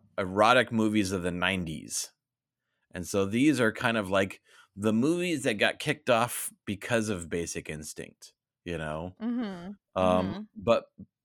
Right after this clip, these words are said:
Speaker 1: she's done a previous season called Erotic eighties about these kind of, like, sexual thrillers. Um, and she does a full episode, um, and a much better <laughs> job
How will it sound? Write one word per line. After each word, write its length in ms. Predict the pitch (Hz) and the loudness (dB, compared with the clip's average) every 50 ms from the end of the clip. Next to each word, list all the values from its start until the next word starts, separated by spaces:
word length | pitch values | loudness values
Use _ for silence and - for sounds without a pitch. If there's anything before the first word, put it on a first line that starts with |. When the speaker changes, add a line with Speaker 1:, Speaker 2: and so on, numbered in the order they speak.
| _ - | _ -12
Speaker 1:
she's 400 | - - - - 139 147 139 135 | -10 -6 -2 2 2 2 2 2
done 180 | - 156 143 127 | 2 2 2 2
a 80 | 120 | 2
previous 680 | 107 - - - 247 285 311 320 247 170 127 123 120 | 0 -2 -2 0 2 2 2 4 4 4 4 2 2
season 840 | - - - - 120 113 107 98 95 98 92 90 90 90 104 113 113 - _ _ _ _ _ _ _ _ _ _ _ _ _ _ _ _ _ _ _ _ _ _ - | -2 -4 -2 0 0 0 0 0 -2 -4 -4 -4 -4 -4 -6 -6 -8 -12 _ _ _ _ _ _ _ _ _ _ _ _ _ _ _ _ _ _ _ _ _ _ -8
called 340 | - - 107 101 107 107 110 | -2 2 4 4 4 2 2
Erotic 540 | 117 113 107 104 110 104 107 104 104 98 - - | 0 0 0 2 4 6 6 6 4 2 2 4
eighties 760 | 113 127 139 139 117 90 76 73 69 - - - - - - _ _ _ - | 6 6 8 8 6 4 0 -2 -8 -8 -8 -8 -8 -10 -14 _ _ _ -6
about 320 | 92 92 80 92 85 80 | -4 -2 0 0 -2 -2
these 200 | - 95 87 - | -2 -4 -6 -6
kind 180 | - - 107 87 | -6 -6 -6 -6
of, 120 | 82 78 | -4 -4
like, 180 | 80 78 76 - | -4 -4 -4 -6
sexual 440 | - - 85 78 - - 85 82 80 | -6 -6 -6 -6 -6 -6 -6 -6 -6
thrillers. 640 | - - 120 135 135 117 90 85 87 90 - - - _ _ - - - - - - - _ _ _ - | -4 -2 -2 0 0 -2 -2 -2 -2 -4 -6 -10 -14 _ _ -20 -20 -20 -20 -20 -20 -20 _ _ _ 0
Um, 580 | 101 95 95 90 90 90 92 92 92 104 - _ - | 2 2 4 4 4 4 2 0 -2 -4 -6 _ 0
and 220 | 120 117 117 110 | 2 2 2 0
she 160 | - - 156 | 0 -2 0
does 200 | 156 165 156 143 | 2 2 2 2
a 80 | 131 113 | 2 0
full 320 | 113 - 139 139 139 135 - | 0 0 0 2 2 2 2
episode, 840 | - 110 - 120 107 - - 104 90 85 85 87 87 85 90 92 90 _ _ _ _ _ _ _ _ _ _ _ _ _ _ _ _ - | 0 0 0 -2 -4 -4 -2 -2 0 0 0 -2 -2 -4 -6 -8 -12 _ _ _ _ _ _ _ _ _ _ _ _ _ _ _ _ -8
um, 340 | 87 87 85 82 82 85 82 - | -6 -6 -4 -4 -4 -6 -6 -6
and 120 | 101 92 | -4 -4
a 40 | 90 | -2
much 260 | 90 101 120 131 - - | 0 2 2 2 2 2
better 220 | 120 104 104 101 | 2 4 4 2
<laughs> 0 | |
job 340 | 110 110 - - - 127 | 2 0 0 2 2 2